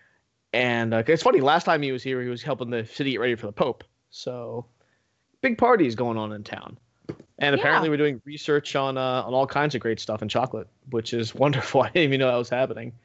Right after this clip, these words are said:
Speaker 1: But
Speaker 2: Yes,
Speaker 1: yeah.
Speaker 2: go down to Temple University and eat their chocolate.
Speaker 1: I, I intend to. I'd be like, "Hey, a friend of mine who's on my,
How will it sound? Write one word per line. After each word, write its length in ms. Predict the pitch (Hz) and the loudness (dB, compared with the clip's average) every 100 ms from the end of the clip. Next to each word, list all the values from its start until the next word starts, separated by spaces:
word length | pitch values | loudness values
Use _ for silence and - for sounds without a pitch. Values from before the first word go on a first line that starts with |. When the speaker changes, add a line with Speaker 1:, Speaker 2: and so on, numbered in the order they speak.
| _ _ _ - | _ _ _ 0
Speaker 1:
But 220 | 285 - | 4 6
Speaker 2:
Yes, 40 | |
Speaker 1:
yeah. 160 | 277 165 | 6 6
Speaker 2:
go 220 | 330 339 | 4 0
down 360 | 254 320 359 392 | 2 2 2 2
to 120 | 349 | -2
Temple 340 | - 330 339 330 | 0 -2 0 0
University 640 | 339 320 311 302 339 277 | 0 2 2 4 4 4
and 100 | 277 | 4
eat 180 | 285 311 | 2 4
their 120 | 311 | 2
chocolate. 640 | 254 285 294 - 226 - _ _ _ - | 4 2 2 2 0 -2 _ _ _ -2
Speaker 1:
I, 220 | 131 185 | 2 2
I 120 | 147 190 | 2 2
intend 440 | 135 107 131 135 | 0 -4 -6 -4
to. 100 | 104 | -4
I'd 80 | 113 | -2
be 60 | 123 | 0
like, 240 | 113 110 | 0 0
"Hey, 340 | - 170 139 110 | 4 6 6 4
a 80 | 101 | 0
friend 240 | 139 147 | 0 2
of 60 | 160 | 2
mine 200 | 165 156 | 2 0
who's 140 | 127 | 0
on 100 | 127 | -2
my, 100 | 120 | -4